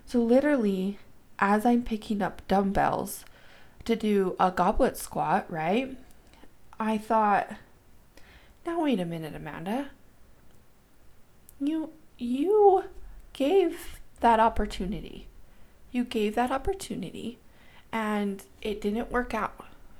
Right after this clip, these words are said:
It just didn't work out. It was not meant to be. You know now what you want and you're not going to accept less." I, in the moment, I forgave him,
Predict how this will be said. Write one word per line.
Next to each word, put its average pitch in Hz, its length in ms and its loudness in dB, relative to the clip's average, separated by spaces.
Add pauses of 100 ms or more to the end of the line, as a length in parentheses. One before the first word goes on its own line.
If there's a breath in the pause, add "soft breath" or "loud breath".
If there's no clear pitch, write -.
It 220 160 -2
just 247 220 -2
didn't 240 260 0
work 226 260 -4
out. 269 300 -2
It 208 160 -4
was 208 280 0
not 196 280 -4
meant 185 220 -4
to 196 120 -4
be. 233 440 -8 (680 loud breath)
You 214 640 0
know 240 260 4
now 226 540 2 (520)
what 185 300 0
you 208 140 0
want 240 560 -2 (1000 soft breath)
and 226 180 4
you're 240 120 4
not 226 260 4
going 220 200 -2
to - 120 -4
accept - 480 -6
less." - 480 -4 (580)
I, 208 440 0
in 226 160 2
the 269 80 4
moment, 202 400 2
I 180 80 -2
forgave 180 420 -4
him, - 300 -6